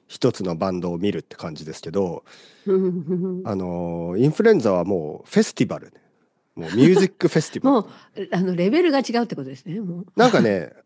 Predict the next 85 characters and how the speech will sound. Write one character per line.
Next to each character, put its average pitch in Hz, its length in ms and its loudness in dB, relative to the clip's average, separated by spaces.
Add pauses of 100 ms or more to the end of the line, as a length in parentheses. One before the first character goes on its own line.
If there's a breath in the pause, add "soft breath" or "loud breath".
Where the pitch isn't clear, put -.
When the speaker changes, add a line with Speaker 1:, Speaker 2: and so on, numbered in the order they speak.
(140)
Speaker 1:
な 208 100 4
ん - 20 4
か 117 200 0
次 226 320 2
か 392 140 4
ら 139 100 4
次 147 320 4
に 110 280 0
来 - 0 -
る - 360 -14
ん - 20 -18
で - 180 -10
す 233 40 8
よ、 - 20 12
Speaker 2:
や - 100 8
っ - 60 2
て 339 100 6
く 330 120 6
る 240 80 4
ね。 208 180 2
Speaker 1:
ま 87 80 -10
た。 - 80 -18
そ 123 380 0
う。 233 40 -6
Speaker 2:
あ、 208 40 0
私 240 340 0
も、 320 120 8
私 269 340 2
も 370 120 6
多 370 160 -2
分 247 300 2 (100)
調 311 280 -2
べ 339 80 0
て 185 100 -4
な 185 100 0
い 196 60 -2
ん 180 40 -4
だ 147 100 -8
け 156 100 -10
ど、 185 120 -6
こ 202 120 -8
れ 208 80 0
は 214 240 2 (340 loud breath)
イ 240 140 2
ン 247 80 2
フ 254 160 -4
ル 240 140 0
エ 226 100 4
ン 220 80 2
ザ 160 140 -4
の 143 100 -4
よ 160 100 -4
う - 40 -6
な 135 80 -12
気 143 100 -18
が 143 100 -12
す - 120 -18
る。 226 200 -20
ま 226 140 -4
あ、 - 20 -10
コ 330 300 2
ー - 20 2
ビ 311 140 4
ッ - 60 -10
ト 269 100 -4
だ 196 120 0
と 339 80 -2
は 233 80 0
考 165 200 -4
え 170 60 -4
た 160 80 -8
く 147 80 -6
な 143 80 -4
い - 40 -12
け 165 80 -6
ど。 170 220 0
<laughs> - 960 -20
う 208 60 0
ん、 208 180 0
Speaker 1:
の 165 140 6
り 233 80 6
こ 165 160 4
さ 113 180 4
ん、 101 40 6
Speaker 2:
本 92 340 -2